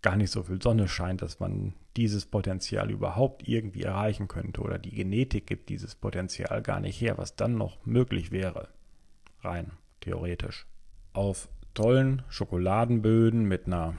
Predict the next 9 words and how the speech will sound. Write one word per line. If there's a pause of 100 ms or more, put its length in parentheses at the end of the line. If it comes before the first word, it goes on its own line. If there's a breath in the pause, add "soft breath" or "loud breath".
(380 loud breath)
äh,
K
A
K
nach
Kinsey
fünfzehn
aufwärts,
ähm,